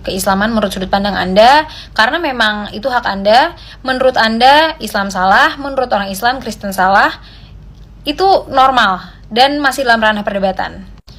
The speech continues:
Yang nggak normal itu kalau kita udah masuk ke ranah kebijakan, meminta atau membuat surat terbuka kepada Kementerian Agama untuk merevisi penafsiran Al-Quran yang menggunakan Injil.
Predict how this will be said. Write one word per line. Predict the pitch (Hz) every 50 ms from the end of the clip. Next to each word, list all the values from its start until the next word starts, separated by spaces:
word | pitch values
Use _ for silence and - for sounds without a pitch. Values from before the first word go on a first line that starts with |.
| - - -
Yang | - 254 247
nggak | 247 240 233 226 226
normal | 226 220 214 208 202 202 196 190
itu | 190 294 339
kalau | - 247 214 208 202
kita | 202 - 196 190 - 269 285 226
udah | 220 226
masuk | 208 202 208 - -
ke | -
ranah | 240 220 214 214 208
kebijakan, | 214 202 196 185 190 196 185 185 - 180 180 175 175 180 185 - - - - - - -
meminta | 220 226 233 226 214 202 202 202 220 254 294 262
atau | 233 226 220
membuat | 214 208 208 208 -
surat | 208 196 196
terbuka | 202 190 185 185 190 - 262 262
kepada | 254 233 214 202 202
Kementerian | 202 196 196 190 190 190 190 180
Agama | 185 202 202 277 311 294 233 220 247 294 294 - - - - - -
untuk | - 320 359 339 349 - 269 262 302 302 -
merevisi | 233 226 208 214 208 208 214 - 302 294
penafsiran | 294 294 277 262 254 254 - 320 339 349 330 311 -
Al-Quran | - 220 202 202 202 - - 247 277
yang | 269 247
menggunakan | 240 214 202 208 196 190 190 220 233 220
Injil. | 226 226 202 196 196 180 180 170 170 - - -